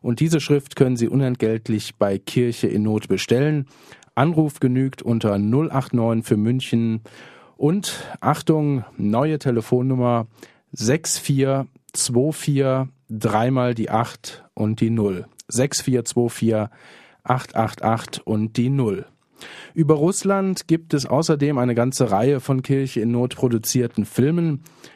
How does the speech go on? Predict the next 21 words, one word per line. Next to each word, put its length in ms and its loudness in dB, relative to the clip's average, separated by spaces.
die 120 2
Sie 180 0
ebenfalls 580 2
bestellen 680 0
und 240 -2
teilweise 520 0
auch 140 0
schon 240 -2
im 140 -2
Internet 580 0
anschauen 500 2
können. 380 0
Schauen 220 4
Sie 80 0
mal 160 2
rein 400 0
unter 600 0
w 200 2
w 120 2
w 160 2
punkt 460 -2